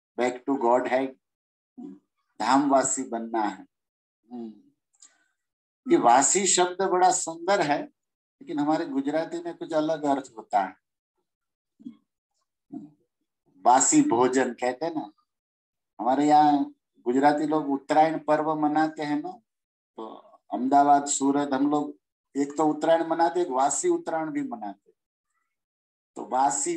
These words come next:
पर्युषितम गीता में भी आया है कि वासी भोजन नहीं करना चाहिए, तमोगुणी होता है।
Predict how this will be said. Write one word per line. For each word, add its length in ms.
पर्युषितम 800
गीता 400
में 160
भी 100
आया 240
है 140
कि 160
वासी 400
भोजन 480
नहीं 200
करना 320
चाहिए, 340
तमोगुणी 600
होता 360
है। 80